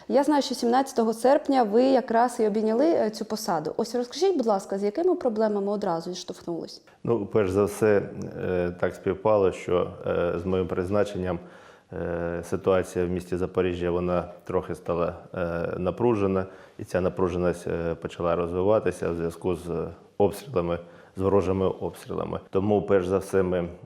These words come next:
Speaker 2: е, передивилися, е, наряди і, е, зосередили увагу на тому, щоб, е, чим більше поліцейських вивести на вулиці. На сьогоднішній день, е, ми, е, майже вдвічі збільшили,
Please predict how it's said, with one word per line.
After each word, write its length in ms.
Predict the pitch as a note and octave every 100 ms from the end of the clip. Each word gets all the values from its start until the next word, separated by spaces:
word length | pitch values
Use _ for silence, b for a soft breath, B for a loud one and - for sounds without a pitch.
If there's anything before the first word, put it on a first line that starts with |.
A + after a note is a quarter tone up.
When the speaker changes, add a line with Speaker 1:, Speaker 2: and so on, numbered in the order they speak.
| G2 E2+
Speaker 2:
е, 320 | E2+ E2+ E2
передивилися, 840 | F#2+ F#2+ F#2+ F#2+ F#2 E2+ - F2 B B B B
е, 220 | - F2 F2
наряди 480 | F#2 G#2 A2+ G2+ G2 -
і, 220 | F#2 F#2
е, 760 | F2 F2+ F#2 F2 E2+ E2+ E2+ F2 B B B - _ _ - -
зосередили 600 | G2+ G2+ A#2 G2+ G2 G2
увагу 340 | F#2+ G2 G2+ F#2
на 100 | F#2
тому, 260 | A#2 A#2
щоб, 180 | F#2+ F2+ - B B -
е, 160 | E2 D2 -
чим 180 | G2+
більше 480 | F2+ G2+ F#2 - F2+
поліцейських 680 | F2 F#2+ F2+ A2 G2+ F2+ -
вивести 440 | G2 F#2 - F#2
на 160 | F#2 F#2+
вулиці. 480 | F2 E2+ - - - - -
На 460 | F2+ F#2 F2 F2+ -
сьогоднішній 560 | - F#2+ F2+ F2+ - F#2
день, 280 | G#2+ G2+ E2+ - - _ _ _ _ _ -
е, 260 | E2+ E2+ E2+
ми, 220 | F#2+ F#2
е, 60 | F2 B B - F2+ F2
майже 300 | F2+ F2 F2+
вдвічі 480 | F2+ F#2+ G2 - F2
збільшили, 600 | F2 F2+ - F2 F2